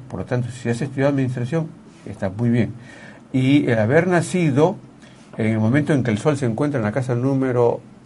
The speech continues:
dos nos hace pensar de que tú tienes buenas oportunidades económicas en la vida, pero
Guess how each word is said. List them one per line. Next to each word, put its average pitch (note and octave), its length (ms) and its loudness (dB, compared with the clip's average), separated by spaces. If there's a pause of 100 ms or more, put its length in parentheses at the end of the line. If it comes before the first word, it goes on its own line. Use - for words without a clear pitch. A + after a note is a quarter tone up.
(140)
dos D3 340 4 (520)
nos A#2 200 -2
hace D#3 200 4
pensar B2+ 720 4 (240)
de A#2+ 140 -6
que A2 60 -4
tú A#2 120 0
tienes C#3+ 220 4
buenas C#3 240 0
oportunidades B2 460 0
económicas C3 680 2 (360)
en G#2 120 -4
la G2+ 100 2
vida, C3 280 2 (840)
pero B2+ 440 2